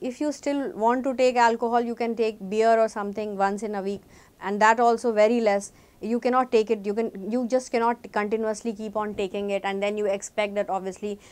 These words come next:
your sperm counts are going to rise. That is not going to rise. Thirdly, walnuts. Walnuts are very good for the sperms. So please, all the males who are listening to this video, you can take a lot of walnuts and lot of antioxidant foods,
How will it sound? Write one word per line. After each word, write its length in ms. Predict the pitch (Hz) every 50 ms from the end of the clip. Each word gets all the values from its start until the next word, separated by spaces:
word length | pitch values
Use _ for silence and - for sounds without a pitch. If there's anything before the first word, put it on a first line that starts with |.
| - -
your 120 | 208 214
sperm 340 | 208 - - 220 214 214 208
counts 260 | 202 208 196 196 196
are 60 | 202 185
going 220 | 180 185 185 180
to 80 | 190 175
rise. 280 | 170 165 135 175 180
That 140 | 180 202 196
is 140 | 214 202 196
not 180 | 202 196 185
going 160 | 180 180 175 170
to 120 | 165 165
rise. 340 | 151 147 127 151 160 - - _ _ _ _ _ _ - - - - - - -
Thirdly, 380 | - 233 240 247 240 262 294 277
walnuts. 580 | 220 214 220 214 214 208 202 190 - - - -
Walnuts 420 | 208 208 220 220 240 254 262 240 -
are 120 | 262 247
very 260 | 226 226 220 233 262
good 280 | 214 233 240 247 247 - - - _
for 220 | - - 220 214 214
the 140 | 220 226
sperms. 480 | 226 - - - 196 196 196 220 - - _ _ _ _ _ _ -
So 360 | - - 247 226 226 220 208
please, 560 | 208 - 240 240 254 254 247 226 196 - - _
all 240 | - 214 226 226 233
the 320 | 233 240 233 226 214 - - - -
males 460 | 180 175 190 208 214 220 226 214 202
who 80 | 220 226
are 180 | 220 220 214 -
listening 420 | 196 202 196 196 - 226 220 214
to 80 | 214 214
this 160 | 208 214 202
video, 360 | 196 190 185 185 196 214 254 - - - - _
you 100 | 214 214
can 200 | 220 226 226 214
take 160 | 220 220 214
a 40 | 226
lot 220 | 220 208 202 202
of 140 | 233 226 208
walnuts 480 | 208 202 190 190 196 202 214 202 - -
and 160 | 202 202 196
lot 180 | 202 202 208 226
of 100 | 220 214
antioxidant 800 | - 190 190 190 196 220 214 196 196 - - 202 185 196 202 196
foods, 340 | - - 180 180 185 - -